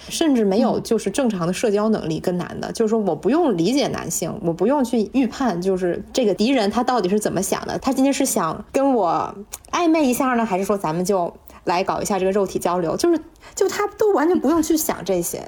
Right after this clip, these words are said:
Speaker 1: 他不用去做任何的努力，他只要像一个咸鱼一样躺在那儿，就等着这个男的来引导他就行了。
Speaker 2: 嗯。
Speaker 1: 其实我觉得从某个角度看也是一种规训吧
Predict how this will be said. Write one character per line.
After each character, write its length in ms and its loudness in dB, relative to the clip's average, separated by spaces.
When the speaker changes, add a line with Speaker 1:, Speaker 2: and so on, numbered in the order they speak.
Speaker 1:
他 180 -2
不 220 -4
用 180 2
去 300 0
做 200 0
任 160 2
何 80 0
的 140 2
努 200 0
力， 140 0
他 200 -2
只 80 -4
要 120 -2
像 320 -2
一 60 -6
个 140 -2
咸 340 -2
鱼 20 -2
一 120 0
样 120 0
躺 220 -8
在 100 -8
那 100 -2
儿， 40 -2
就 100 -4
等 180 -4
着 140 -12
这 120 -8
个 180 -10
男 200 -4
的 100 0
来 220 -2
引 140 -2
导 140 0
他 160 0
就 120 -2
行 200 -10
了。 80 -10
Speaker 2:
嗯。 40 -12
Speaker 1:
其 160 -4
实 80 0
我 140 2
觉 180 -2
得 220 0
从 400 2
某 120 0
个 140 0
角 160 -2
度 140 -2
看 200 -4
也 80 -4
是 160 -2
一 60 2
种 160 -6
规 160 -2
训 220 -8
吧 80 -12